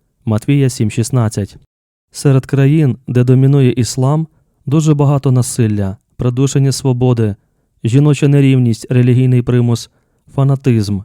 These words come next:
бідність, відсутність творчого розвитку. Це не ознака Божої присутності. Сьоме. Темрява ненавидить світло. Євангеліє — це світло,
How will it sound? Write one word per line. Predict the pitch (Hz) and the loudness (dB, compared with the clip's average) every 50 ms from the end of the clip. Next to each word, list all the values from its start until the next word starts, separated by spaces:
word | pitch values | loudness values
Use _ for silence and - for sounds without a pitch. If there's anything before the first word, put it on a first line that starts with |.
| _ - | _ -10
бідність, | 120 123 147 151 143 127 123 110 104 - _ - _ _ _ _ _ _ - | -4 -2 -2 0 0 2 0 0 0 -2 _ -20 _ _ _ _ _ _ -4
відсутність | 113 120 127 123 - 165 170 175 - 165 151 - - | -2 -2 -2 -2 -2 -2 -2 0 0 -2 -2 -2 -2
творчого | - 135 123 113 - - 120 120 123 | -2 -2 -2 -2 0 0 0 2 2
розвитку. | 123 127 127 117 117 110 - - - 113 104 98 - _ _ _ _ _ _ _ _ | 2 2 0 0 0 -2 -4 -2 -4 -4 -4 -4 -6 _ _ _ _ _ _ _ _
Це | - - 156 | -6 -4 -2
не | 147 160 156 | 0 0 0
ознака | 160 143 139 151 135 110 107 - 101 95 95 _ _ _ _ - | -2 -2 0 0 0 0 -2 -4 -6 -6 -8 _ _ _ _ -14
Божої | 139 120 120 110 104 107 104 104 | -8 -4 -4 -2 -2 -2 -2 -2
присутності. | - 110 107 - - 113 107 - - 101 95 - - - 95 92 104 _ _ _ _ _ _ _ _ _ _ _ _ _ _ _ | -4 -6 -8 -6 -4 -6 -6 -4 -4 -6 -6 -6 -8 -8 -8 -8 -10 _ _ _ _ _ _ _ _ _ _ _ _ _ _ _
Сьоме. | - - - - 143 131 123 117 110 104 101 - _ _ _ _ _ _ _ _ _ - | -16 -10 -2 0 2 2 2 2 0 -2 -4 -6 _ _ _ _ _ _ _ _ _ -4
Темрява | - 147 147 156 156 151 143 139 | 0 2 2 2 2 2 2 2
ненавидить | 139 135 123 127 120 117 117 117 113 120 120 | 2 2 2 2 2 2 0 0 -2 -2 -4
світло. | - - 127 123 123 - 113 104 98 101 _ _ _ _ _ _ _ _ _ _ _ _ _ _ - | -4 -2 -2 -2 -2 -2 -4 -6 -6 -8 _ _ _ _ _ _ _ _ _ _ _ _ _ _ -10
Євангеліє — | - 113 123 123 131 135 135 139 170 170 165 160 156 151 | -4 -2 0 2 2 4 4 2 2 2 2 0 0 0
це | - - 147 | -2 -2 -4
світло, | - - 151 156 139 - 117 113 104 101 117 | -4 -2 -4 -4 -2 -2 -2 -4 -4 -4 -6